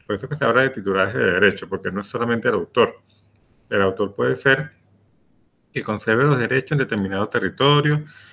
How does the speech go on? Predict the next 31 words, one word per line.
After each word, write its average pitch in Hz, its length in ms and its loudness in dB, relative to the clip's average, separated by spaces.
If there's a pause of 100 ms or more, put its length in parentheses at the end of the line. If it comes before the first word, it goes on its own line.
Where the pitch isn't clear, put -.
(120)
en 101 80 -8
determinado 95 580 -4
país, 147 560 0
o 104 100 -4
en 95 60 -8
determinada 92 500 -8
circunstancia, 139 1160 0 (340)
determinado 98 600 -4
tipo, 131 340 -2
solamente 107 420 -4
para 107 160 -6
internet 101 540 -4
o 101 40 -8
solamente 98 400 -12
en 98 80 -8
libro 98 200 -6
físico, 147 640 -6 (420)
y 143 280 0
puede 127 260 4
vender 123 580 2
o 131 120 0
alquilar 107 600 0
los 110 360 -4 (100)
otros 127 340 0
derechos 123 540 2
a 104 140 2
otras 120 520 0
empresas 117 680 -2
o 104 340 -2
personas 120 560 0
según 104 440 -4